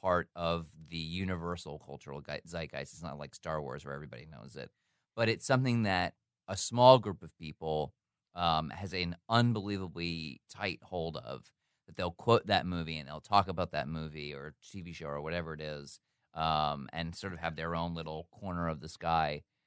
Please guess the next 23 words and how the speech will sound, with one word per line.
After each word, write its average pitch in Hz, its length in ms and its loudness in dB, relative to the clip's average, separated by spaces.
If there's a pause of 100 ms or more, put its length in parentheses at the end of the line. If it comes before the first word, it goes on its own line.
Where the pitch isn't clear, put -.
(200)
um, 80 280 0
and 98 140 0
identify 92 560 0
with 65 140 -10
that 62 160 -10
thing 78 180 -10
in 71 80 -10
a 76 60 -10
very 71 340 -6 (100)
powerful 71 460 -8
and 71 100 -10
meaningful 69 440 -14
and 82 100 -18
personal 71 420 -12
way. 76 320 -2 (360)
Um, 78 540 -2 (180)
and 98 520 0 (680)
there 131 160 2
are 127 440 8
no 135 560 -2
movies 107 460 -6
that - 180 -8
cannot 101 380 0